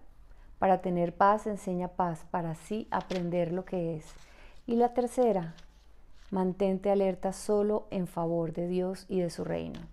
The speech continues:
Brevemente, para poder tener, da todo a todos. El concepto de tener para el mundo espiritual es totalmente distinto al que tenemos en el mundo de las formas. Aquí,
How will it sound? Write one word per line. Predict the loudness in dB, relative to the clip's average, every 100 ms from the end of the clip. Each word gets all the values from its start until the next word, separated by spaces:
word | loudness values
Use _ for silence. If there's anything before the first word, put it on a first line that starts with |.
| -18 -20 -20 -18 -4
Brevemente, | 2 4 2 -2 -6 -12 -16 -16 -16 -14 2
para | 6 6
poder | 6 6 6
tener, | 4 2 2 0 -2 -10 -20 -4
da | 0 2
todo | 2 4 4
a | 2 -2
todos. | -2 -2 -2 -8 -14 -16 -18 -18 -18 -18 -20 -20 -20 -18 -16 -14 -4
El | -2
concepto | 0 -2 2 2 2 4
de | 4 4
tener | 2 0 0 -2 -4 -12 -4
para | -2 0
el | 0
mundo | -2
espiritual | -4 -4 -4 -2 -4
es | -4
totalmente | -6 -4 -2 -2 -4 -4
distinto | -6 -4 -4 -4 -4
al | -6
que | -8
tenemos | -4 -4 -4 -4
en | -4
el | -2
mundo | -2 -2 -2 -4
de | -6
las | -6
formas. | -6 -4 -4 -6 -8
Aquí, | -8 -8 -4 -2 -2